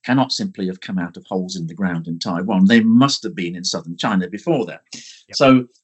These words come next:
Speaker 1: we don't know what languages were there because the Chinese languages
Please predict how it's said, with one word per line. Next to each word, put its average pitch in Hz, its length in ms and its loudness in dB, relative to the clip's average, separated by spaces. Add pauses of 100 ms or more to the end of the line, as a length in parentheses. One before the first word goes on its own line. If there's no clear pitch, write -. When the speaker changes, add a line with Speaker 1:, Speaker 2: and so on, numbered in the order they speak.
(220)
Speaker 1:
we 151 120 2
don't 165 200 2
know 190 320 4 (260)
what 135 200 -12
languages 110 520 -2
were 107 100 -6
there 120 240 0
because 143 420 -8
the 127 100 -18
Chinese 190 480 0
languages 95 640 -8